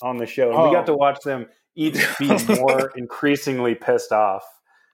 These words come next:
Speaker 1: as they came on the show. Just how, and I think that's how far it could go. Is just, it's just a monster truck stadium now. You guys don't have a team anymore 'cause Odell Beckham got shit on.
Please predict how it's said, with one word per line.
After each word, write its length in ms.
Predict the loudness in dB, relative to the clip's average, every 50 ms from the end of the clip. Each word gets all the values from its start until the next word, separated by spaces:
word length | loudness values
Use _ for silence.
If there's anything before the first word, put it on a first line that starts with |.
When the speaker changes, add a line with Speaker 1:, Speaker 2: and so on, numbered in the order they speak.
| _ -4
Speaker 1:
as 140 | -4 -2 0
they 120 | -2 -2
came 240 | -2 -2 -6 -6 -6
on 120 | -6 -8
the 80 | -10 -12
show. 380 | -8 -4 -2 -2 -2 -2 -4 -8 _ _ _ _ _ _ _ _ _ _ -20 -14 -10
Just 180 | -8 -8 -6 -2
how, 440 | 0 2 2 2 2 0 -4 -8 -14 _ _ _ _ _ _ _ _ _ _ _ _ -2
and 140 | 0 2 2
I 80 | 2 0
think 340 | 0 0 -2 -2 0 0
that's 240 | 2 2 2 2 2
how 160 | 0 0 0
far 300 | 2 2 2 2 2 2
it 100 | 0 -2
could 220 | -4 -6 -6 -4 -2
go. 300 | 0 0 0 0 -2 -6 -12 -10
Is 220 | -8 -8 -8 -6 -4
just, 380 | -4 -4 -4 -4 -8 -20 -20 _ _ -2
it's 160 | -2 0 2
just 200 | 0 0 0 0
a 40 | -6
monster 380 | -6 -6 -8 -10 -12 -16 -12
truck 240 | -8 -6 -6 -6 -6
stadium 400 | -6 -6 -6 -6 -6 -8 -12 -12
now. 240 | -12 -12 -12 -12 -14 _ _ -8
You 160 | -4 0 2
guys 120 | 2 2 2
don't 140 | 0 0 -2
have 80 | -4
a 60 | -8 -10
team 160 | -12 -10 -10
anymore 380 | -12 -12 -10 -8 -8 -8 -10 _ _ _ _ _ _
'cause 300 | -2 -2 -2 -4 -6 -10 -4 0
Odell 260 | 2 2 4 2 2
Beckham 380 | 2 0 0 0 -2 -6 -8 -8 _
got 220 | -4 -4 -4 -4 -8
shit 320 | -12 -14 -12 -12 -14 -14
on. 140 | -14 -20 -20